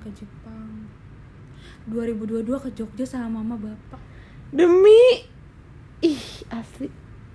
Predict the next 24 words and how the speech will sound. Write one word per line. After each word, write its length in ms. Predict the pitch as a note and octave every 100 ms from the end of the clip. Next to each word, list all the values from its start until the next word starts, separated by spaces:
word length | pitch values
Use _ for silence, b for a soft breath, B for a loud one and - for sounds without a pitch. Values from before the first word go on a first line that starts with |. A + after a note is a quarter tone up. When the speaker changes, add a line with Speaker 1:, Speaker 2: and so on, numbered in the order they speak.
| - - - - -
Speaker 1:
Berarti 160 | A3 C4 C#4+
bakalan 400 | C4+ A3 G3+ G#3
ada 120 | A#3
nih 240 | B3 B3 A#3
wishlist 400 | G#3 G#3 G#3+ G3+
yang 160 | G#3+ G3+ G3+
kita 160 | G#3 G#3
coret 320 | - G3+ G#3
dan 160 | G#3 G3+ G3
karena 160 | G3+
berhasil. 560 | G#3+ G3 F#3+ G3 G3+ F#3 F3+ - - - - A#3
Speaker 2:
Mm. 80 | A3 - - - - - - - - - - - - - - - - A3+ A3+
Speaker 1:
Mana? 320 | G#3+ G3+ G3 -
Iya, 160 | A#3 G#3
udah, 120 | G#3 G3
udah 160 | G#3+ G#3 G3
mulai 160 | G3 F#3+
dikit 240 | G3 A3 - - - -
wishlistnya 480 | G#3 G3+ G#3 - A3
di 80 | G#3
sini. 240 | G#3+ G#3+ - - - - - - - - - G#3+
Ini 120 | A3+
udah 180 | A3+ G#3 G3+
jarang-jarang. 680 | G3+ G3 G3+ G3 G3 G3+